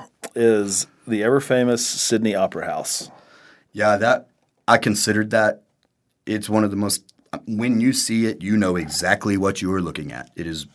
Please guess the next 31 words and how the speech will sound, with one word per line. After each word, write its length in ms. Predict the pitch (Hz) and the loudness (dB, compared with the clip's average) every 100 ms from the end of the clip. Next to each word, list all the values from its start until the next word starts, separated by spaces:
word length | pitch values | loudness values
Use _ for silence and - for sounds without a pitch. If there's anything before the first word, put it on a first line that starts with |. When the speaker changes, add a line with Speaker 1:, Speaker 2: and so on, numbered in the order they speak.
| - | -18
Speaker 2:
unique. 760 | 80 82 90 95 95 90 - _ _ _ - | -12 -6 -2 0 0 -2 -8 _ _ _ -10
It 140 | 87 | -8
is 140 | 82 - | -8 -8
cool. 640 | - 87 85 85 85 80 - - _ | -6 -6 -6 -8 -8 -12 -16 -20 _
Speaker 1:
It's 100 | 117 | 2
iconic. 400 | 110 107 92 65 _ | 2 0 -4 -6 _
Speaker 2:
Yeah, 200 | - 78 - _ | -4 -4 -6 _
yeah, 160 | 82 73 | -6 -4
very 400 | 78 92 87 - - _ | 0 0 0 -6 -14 _
iconic, 480 | 82 - 82 80 73 | -2 -2 -6 -6 -8
and 80 | 78 | -10
it's 100 | - | -8
got 120 | 80 | -8
a 20 | |
cool, 380 | 80 - 80 76 | -8 -10 -10 -10
unique 360 | - 80 78 - | -12 -12 -12 -12
look 160 | - - | -16 -8
to 100 | - | -4
Speaker 1:
A-, 40 | - | -4
Speaker 2:
it. 60 | - | -2
Speaker 1:
and 120 | 127 | 0
it's 180 | 143 143 | 2 2
only 280 | 180 160 113 | 2 2 0
forty 320 | - 131 131 | -2 -2 0
or 80 | 110 | 0
fifty 260 | - 117 | -2 -4
years 220 | 113 107 98 | -2 -2 -2
old, 240 | 95 69 - | -6 -8 -16
so 220 | - - 113 | -8 0 2
it's 280 | 87 80 | 2 0
Speaker 2:
Yeah. 60 | - | -4